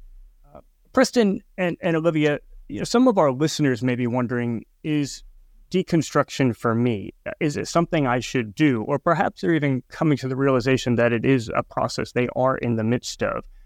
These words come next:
I wanted to ask you, sort of on behalf of our listeners, who, when, and what? Uh, who should deconstruct?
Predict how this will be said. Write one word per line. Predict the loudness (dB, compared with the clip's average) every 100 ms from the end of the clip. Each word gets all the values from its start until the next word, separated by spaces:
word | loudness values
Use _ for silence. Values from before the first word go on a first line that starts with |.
| -20 -20 _ _ -6
I |
wanted | 0 0 2
to | 2
ask | 2 0 -4 -6
you, | -4 -2 -4 -8
sort | -4 0
of |
on | 0
behalf | 0 -2 -2
of | 0
our | 0
listeners, | 2 -2 -2 -4 -4 -8 -10 -16 _ _ _
who, | 0 2 4
when, | 2 2 2 0 -2
and | -2 -2
what? | -4 -6 -20 -20 -20 -20 -6
Uh, | -4 -4 _ _ _ _ _
who | -2 2 2 0 -6
should | 0 2 2 0 -10 _ _ _ -2
deconstruct? | 0 2 0 -2 0 0